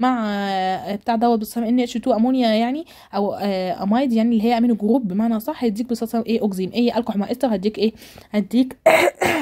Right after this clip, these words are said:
هيديك بالصلاه والسلام، آه، بتاع دوت استر، تمام. يبقى اللوبالين اللي هو اللي فوق دوت اللي عنده اتنين، اتنين دبل بوند، ده داي كيتون،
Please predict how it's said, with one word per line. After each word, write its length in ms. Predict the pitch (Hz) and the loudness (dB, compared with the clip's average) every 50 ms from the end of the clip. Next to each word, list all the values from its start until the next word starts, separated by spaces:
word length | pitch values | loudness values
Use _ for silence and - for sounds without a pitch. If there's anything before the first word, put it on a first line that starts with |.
| 247 190 - _ _ _ _ _ _ _ _ _ _ _ _ _ _ _ _ _ _ _ _ _ _ _ _ _ _ _ _ - - _ _ _ _ _ _ _ _ - | -2 -6 -8 _ _ _ _ _ _ _ _ _ _ _ _ _ _ _ _ _ _ _ _ _ _ _ _ _ _ _ _ -20 -20 _ _ _ _ _ _ _ _ -6
هيديك 320 | - 254 233 220 254 233 240 | -2 -2 0 0 0 2 2
بالصلاه 240 | 233 226 - 240 240 | 2 2 2 0 -2
والسلام، 280 | 233 233 226 226 233 233 - - - - - - _ - | 0 0 0 0 0 -2 -6 -14 -20 -20 -20 -16 _ -4
آه، 360 | 214 196 190 196 190 185 185 | -2 -2 0 0 0 0 -2
بتاع 220 | 185 - - 220 208 | -2 -2 -2 0 2
دوت 260 | 202 185 175 170 - | 2 0 0 -2 -6
استر، 260 | - - - - - _ | -10 -14 -14 -16 -12 _
تمام. 220 | - 220 240 302 - - - - - | 0 0 0 0 0 -4 -18 -8 -2
يبقى 240 | - 226 214 - 214 | 0 0 2 2 2
اللوبالين 720 | 208 202 202 240 277 262 277 262 254 233 214 214 254 330 415 - _ | 2 4 4 4 4 6 4 4 4 4 2 0 0 -2 -6 -8 _
اللي 100 | 202 196 | -4 -2
هو 100 | 208 220 | 0 2
اللي 140 | 214 202 185 | 2 2 0
فوق 180 | - - 226 | -2 -2 -2
دوت 300 | 208 208 208 220 269 269 | 0 0 2 0 0 0
اللي 120 | 233 208 180 | 0 -2 -2
عنده 260 | 175 208 226 214 202 | 0 0 0 0 -2
اتنين، 480 | 202 - 208 220 233 240 220 196 156 - _ _ - | -2 -2 0 0 2 2 0 0 -2 -6 _ _ -20
اتنين 480 | - - 196 196 214 220 202 190 175 - - _ | -14 -8 -4 -2 0 0 0 0 -4 -8 -12 _
دبل 240 | - 190 202 202 202 | -8 -4 -2 -2 -2
بوند، 280 | 180 202 226 277 392 - - - - - - - - - | 0 2 2 2 0 -2 -6 -14 -20 -20 -20 -18 -4 2
ده 100 | 202 262 | 4 4
داي 220 | 277 285 269 302 | 6 6 6 4
كيتون، 400 | 294 - - 311 277 - 226 226 | 2 0 0 0 0 0 -2 -6